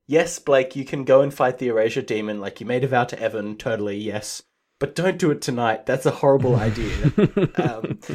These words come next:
Speaker 1: and Blake's just like, "Nah, I gotta do it. Nah, no way. Nah, I gotta do it."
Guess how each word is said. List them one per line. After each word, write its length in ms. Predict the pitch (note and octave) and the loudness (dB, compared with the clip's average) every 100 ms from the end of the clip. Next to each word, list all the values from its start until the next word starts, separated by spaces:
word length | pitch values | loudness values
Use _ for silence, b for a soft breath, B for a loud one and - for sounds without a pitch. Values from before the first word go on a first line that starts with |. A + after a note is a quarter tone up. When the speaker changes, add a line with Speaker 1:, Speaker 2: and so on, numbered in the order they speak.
| B | B
Speaker 1:
and 160 | - D3 | -2 2
Blake's 280 | D#3 D#3 - | 2 2 0
just 180 | D#3 - | -4 -2
like, 200 | A#2+ - | -4 0
"Nah, 140 | C3+ | 0
I 80 | B2+ | 2
gotta 200 | B2+ A#2+ | 0 -2
do 160 | C3 A2+ | -2 -2
it. 160 | - _ | -4 _
Nah, 340 | B2+ A#2+ G#2+ D3 _ | -8 -6 -6 -8 _
no 180 | B2 C3+ | 0 2
way. 180 | A#2+ G#2+ | 2 0
Nah, 180 | A#2 A#2+ | -2 -4
I 80 | A2 | -2
gotta 180 | B2+ A#2 | -2 -2
do 140 | A#2 | -4
it." 160 | G2 | -4